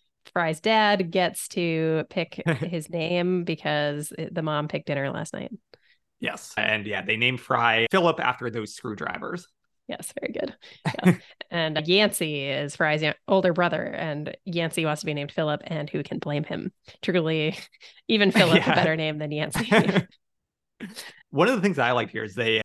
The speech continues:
Speaker 2: they give Fry a little, like, spaceship
Speaker 1: Mm.
Speaker 2: baby mobile thing. And I feel like this, again, I mean, I guess we haven't seen a ton of Fry in,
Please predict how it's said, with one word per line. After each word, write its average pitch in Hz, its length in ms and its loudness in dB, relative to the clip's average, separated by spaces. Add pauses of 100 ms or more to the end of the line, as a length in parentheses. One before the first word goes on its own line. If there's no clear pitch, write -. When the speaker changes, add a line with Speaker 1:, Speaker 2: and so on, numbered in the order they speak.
Speaker 2:
they 127 100 2
give 117 200 0
Fry 113 280 0
a 113 100 0
little, 107 240 -4
like, - 260 -6
spaceship - 580 -4 (180)
Speaker 1:
Mm. 147 120 -6
Speaker 2:
baby 120 580 -4
mobile 123 520 2
thing. 139 380 -4 (360)
And 135 300 4
I 131 120 0
feel 254 180 0
like 381 140 2
this, - 280 -2 (600)
again, 117 280 0
I 107 100 2
mean, 107 140 -4
I 113 120 4
guess 113 160 -4
we 120 80 -2
haven't 110 220 -8
seen 104 140 -6
a 104 40 -6
ton - 140 -8
of - 80 -8
Fry - 340 0
in, - 460 -2